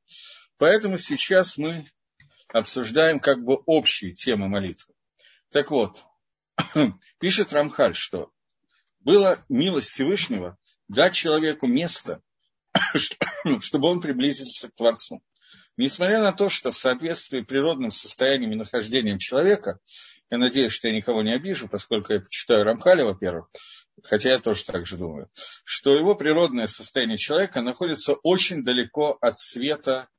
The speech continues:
Творца, и мы очень погрязли во тьме. Поэтому, как бы, такое вот природное состояние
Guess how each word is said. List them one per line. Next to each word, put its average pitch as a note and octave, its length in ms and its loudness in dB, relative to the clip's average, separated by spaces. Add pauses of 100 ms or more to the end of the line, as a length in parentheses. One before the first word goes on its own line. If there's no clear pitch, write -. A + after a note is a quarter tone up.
(420)
Творца, A2+ 600 0 (580)
и A#2+ 80 -4
мы F3 280 -4
очень C#3+ 340 -4
погрязли C3+ 640 2
во A2 160 0
тьме. A2+ 400 -4 (760)
Поэтому, B2+ 600 0 (140)
как B2 240 -10
бы, A2+ 320 -4 (140)
такое B2 300 2
вот G#2+ 180 0
природное B2 500 0
состояние G2+ 800 -2